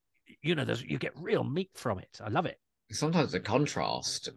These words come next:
Speaker 2: is what makes it work as well, because, uh, one of my favorite episodes of Blake Seven is Orbit, and you've got Darrow there with John Savidan, and they're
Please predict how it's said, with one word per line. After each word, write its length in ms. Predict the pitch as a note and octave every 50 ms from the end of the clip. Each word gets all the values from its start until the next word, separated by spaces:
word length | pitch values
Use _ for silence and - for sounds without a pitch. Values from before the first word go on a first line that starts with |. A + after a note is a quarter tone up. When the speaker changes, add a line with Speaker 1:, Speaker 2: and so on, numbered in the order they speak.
| - - _ _ _ _ _ _ _ _ -
Speaker 2:
is 140 | G2+ -
what 180 | - F#2+ E2 D2+
makes 300 | D#2+ E2 E2 D2 C#2 -
it 80 | E2+ D2+
work 460 | D#2+ G2 G2+ G2 E2+ D2+ C2+ - -
as 100 | D#2 D#2
well, 280 | G2 G2+ F#2+ D#2 C2+ -
because, 520 | - C2 - - G#2 G2 F2+ - - - E2+ - F2
uh, 300 | F#2 G2 G2 G2 F#2+ G2
one 120 | G2 A#2+
of 40 | A2+
my 80 | G2+ F#2
favorite 340 | F#2+ B2 A#2+ A#2 A2 E2+ F2
episodes 300 | F2+ - - F#2+ E2+ E2+
of 80 | E2
Blake 180 | - F#2+ - D2+
Seven 280 | - G#2+ G2 F#2+ F2+
is 340 | - D2 E2+ E2+ E2+ D#2+ - -
Orbit, 600 | - A2 C3+ D3+ D#3+ D3+ - D2+ B1 G1+ G1+ - - - - - - - - -
and 120 | G2 G2+
you've 100 | G#2 F#2+
got 280 | - A#2+ A2 - - -
Darrow 420 | C3+ B2+ C3+ C3 A2 F2 E2 E2
there 260 | D2+ F2 E2 E2 F2
with 140 | F2 E2+ E2+
John 220 | - B2+ A2+ G#2+ G#2+
Savidan, 680 | - - - A#2 A2+ A#2+ - G#2 D2+ C#2 B1+ C#2+ - - -
and 220 | F2 F2+ F#2+ F#2+
they're 320 | G2 F#2+ F#2+ F#2+ F#2+ F#2